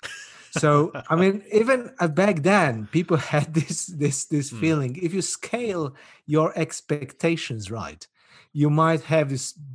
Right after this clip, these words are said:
Speaker 1: mind-blowing feeling that this looks just like reality. But my, my litmus test is ask a layman,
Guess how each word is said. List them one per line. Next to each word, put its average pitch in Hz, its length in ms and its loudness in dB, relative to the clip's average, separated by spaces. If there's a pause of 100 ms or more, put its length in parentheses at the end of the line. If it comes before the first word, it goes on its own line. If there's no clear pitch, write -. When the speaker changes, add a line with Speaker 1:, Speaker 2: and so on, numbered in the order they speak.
(120)
Speaker 1:
mind-blowing 135 1300 -2
feeling 135 400 -4
that 107 140 -8 (120)
this - 340 -8
looks 98 300 -14
just 131 420 -8
like 156 160 -4
reality. 127 540 -8 (240)
But 107 220 -10
my, 165 360 -2 (200)
my 285 520 -2 (200)
litmus 214 440 -4
test 196 320 -6
is 156 360 -4 (540)
ask 208 520 0
a 165 80 -4
layman, 147 500 -6